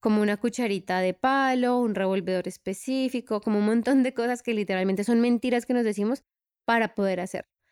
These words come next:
Esas mentiras son bloqueos. Esas mentiras lo único que hacen es alejarme y distanciarme de las cosas que quiero y que sé que son buenas para mí. Una vez hice el trabajo <laughs> y me quité de, de encima esas excusas.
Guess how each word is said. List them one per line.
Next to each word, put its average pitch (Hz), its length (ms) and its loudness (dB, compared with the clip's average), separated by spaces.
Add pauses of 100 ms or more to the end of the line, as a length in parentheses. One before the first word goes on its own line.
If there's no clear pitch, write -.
(180)
Esas 294 240 0
mentiras 330 460 2
son 220 220 0
bloqueos. - 600 -8 (440)
Esas 294 240 2
mentiras 269 500 2
lo 240 160 2
único 220 300 0
que 233 120 -2
hacen 214 280 2
es 196 200 -2 (140)
alejarme 233 960 0 (180)
y 247 320 -2
distanciarme 202 880 -2
de 254 100 0
las 190 300 -4
cosas 175 340 -6
que 190 200 -10
quiero 196 520 -4
y 233 120 -4
que 190 200 -2
sé 240 300 -2
que 233 140 -2
son 208 200 0
buenas 185 280 -4
para 202 260 -4
mí. 220 180 -2 (580)
Una 233 220 0
vez 254 480 -2
hice 240 200 -2
el 226 100 -4
trabajo 226 520 -2
<laughs> 302 760 -6 (200)
y 254 80 4
me 220 140 2
quité 208 300 -6
de, 196 300 0
de 214 180 -2
encima 226 460 0
esas 220 320 -2
excusas. 233 560 -2